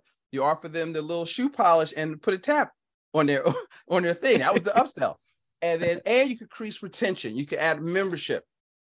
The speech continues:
Speaker 1: you know, a subscription on it so that you can, what, what Dan Kennedy would call future bank. So now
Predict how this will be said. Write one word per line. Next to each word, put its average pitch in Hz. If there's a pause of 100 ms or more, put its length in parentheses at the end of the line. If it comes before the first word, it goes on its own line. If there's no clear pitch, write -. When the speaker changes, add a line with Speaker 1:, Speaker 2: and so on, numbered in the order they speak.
(100)
Speaker 1:
you 160
know, 147
a 147
subscription 147
on 127
it 110
so 143
that 127
you 143
can, 139 (500)
what, 135
what 135
Dan 147
Kennedy 156
would 139
call 139
future 156
bank. 196
So 151
now 151